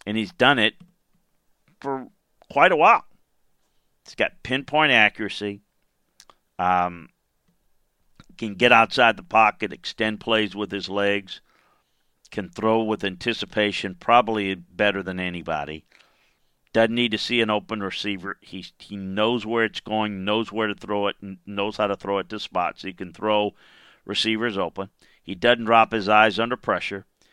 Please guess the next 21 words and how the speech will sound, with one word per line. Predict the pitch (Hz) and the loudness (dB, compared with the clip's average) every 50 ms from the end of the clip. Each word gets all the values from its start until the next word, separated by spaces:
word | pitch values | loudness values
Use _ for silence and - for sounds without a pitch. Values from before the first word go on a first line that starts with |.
| _ _ _ _ _ _ - | _ _ _ _ _ _ -2
unafraid | 104 107 113 117 - - 120 117 113 113 113 117 117 107 104 | 0 0 0 0 -2 0 2 2 4 4 4 2 2 -2 -8
to | - - 107 104 104 101 | -6 -4 -2 -2 -2 -4
maneuver | 95 98 101 95 95 107 113 120 110 110 117 117 117 117 117 113 104 - _ _ - | -6 -8 -6 -4 -2 0 0 0 0 -2 -2 0 0 0 -2 -4 -6 -12 _ _ -10
in | 110 101 | -8 -6
a | 98 92 | -6 -6
tight | - - 104 113 107 _ | 0 2 2 2 0 _
pocket | - 113 110 104 98 - - 113 - - | 0 2 2 2 2 -2 -4 -6 -6 -8
and | 98 - | -14 -12
step | - - 113 107 101 - | -6 -2 -2 -2 -2 -2
into | 110 107 113 110 | -6 -4 -4 -4
his | 113 110 - | -4 -4 -8
throws. | - 101 95 92 87 85 87 92 - - - _ _ _ _ _ _ _ _ _ _ _ _ _ _ | -10 -8 -6 -4 -4 -4 -6 -8 -10 -12 -18 _ _ _ _ _ _ _ _ _ _ _ _ _ _
He's | _ - 117 110 107 101 92 - | _ -4 -2 -2 -2 -2 -2 -2
so | - - - - 165 165 151 123 | -2 0 0 4 4 4 4 4
good | 101 113 107 98 | 2 0 0 0
against | 92 85 98 95 87 - - | 0 -2 -4 -6 -6 -8 -12
the | - 87 | -12 -12
blitz. | 82 85 78 78 85 - - - - - _ _ _ _ _ _ _ _ _ _ _ _ _ _ _ _ _ _ _ _ _ _ _ _ _ _ _ _ _ _ _ _ _ _ _ _ _ - | -10 -10 -10 -10 -10 -12 -14 -18 -18 -20 _ _ _ _ _ _ _ _ _ _ _ _ _ _ _ _ _ _ _ _ _ _ _ _ _ _ _ _ _ _ _ _ _ _ _ _ _ -10
He | - 113 113 104 92 _ _ _ _ | -6 -4 -4 -4 -6 _ _ _ _
converted | - - 110 104 92 113 120 123 123 120 120 110 - _ _ _ _ _ _ _ _ _ _ _ - | -10 -8 -8 -4 0 2 2 4 4 2 0 -2 -4 _ _ _ _ _ _ _ _ _ _ _ -8
pressure | - - 127 123 120 - - 123 120 120 117 | 0 2 4 4 2 2 -2 -2 -2 -2 -4